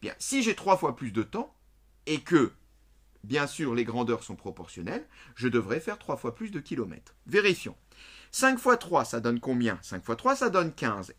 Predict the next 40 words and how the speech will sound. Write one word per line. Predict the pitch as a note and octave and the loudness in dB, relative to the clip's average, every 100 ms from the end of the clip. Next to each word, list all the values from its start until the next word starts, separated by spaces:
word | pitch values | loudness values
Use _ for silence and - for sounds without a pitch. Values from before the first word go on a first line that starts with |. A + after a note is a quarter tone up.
| _ | _
Qu'est-ce | F3+ - | -2 0
qu'on | D3+ | -2
voit | A#2 A#2 | 2 2
ici ? | A2 - G#3 - _ - | 2 -2 -10 -10 _ -4
Eh | A2+ | -2
bien, | A2 - | -2 -4
on | B2 | -2
a | A#2+ | 0
effectivement | G#2+ - F#2 F#2+ G#2 G#3+ - | -2 -6 -12 -10 -8 -8 -10
quinze | - G3+ - | -8 -8 -8
kilomètres. | B2+ G#2 C#2+ - - - - - | -10 -10 -14 -20 -20 -20 -20 0
Donc, | F#3 F#3 | 0 0
pour | - C#4+ | -2 2
l'instant, | C4 G#3+ - F3 A#2+ - | 2 2 0 -2 -2 -6
c'est | - B3 | -4 -2
toujours | A#3+ F#3 E3 A#2+ | -2 0 0 0
bon. | A2+ F3+ E4 - - - - | -2 -2 -2 -12 -20 -20 2
On | A3+ | 6
a | A#3+ | 6
proportionnalité | A#3 G3+ F3 E3+ - D3+ C3 B2+ A#2 F#3 B3 _ - | 4 0 0 -4 -4 -2 -2 -2 -4 -6 -8 _ -6
même | B2 G3 A#3+ | -2 0 -2
sur | - E3 C#3+ | -2 -2 -2
les | F#3 | -4
trois | - - C4 D#4 D#4 | -6 -10 4 6 6
premières | - G3 F#3+ A3+ C#4 - | 0 -2 0 0 -2 -6
colonnes | - F3 C#3 G3+ C#4 - - | 4 6 6 2 0 -12 -18
de | A#2 D#3+ | 2 4
notre | E3+ E3 F3 - D3+ - _ | 6 4 2 -2 -2 -2 _
tableau, | D3 C#3 D#3+ G3 - - - - | -6 0 0 0 -10 -20 -20 -4
euh, | B2 A#2 A2+ A2 G#2 | 2 4 4 2 -2
de | G#2 C3 | -4 -2
notre | D#3+ D#3 | -4 -2
tableau. | A2+ F#2 D2+ _ | -2 -2 -10 _
Donc, | A#2 A#2 | -4 -2
les | B2 | 0
colonnes | A#2 D#3 G3+ | 2 2 0
B, | A#2+ D#3+ A3+ | 2 2 2
C | - C#3+ D#3+ - _ | -6 -4 -4 -6 _
et | - | -4
D. | F#2+ - | -4 -8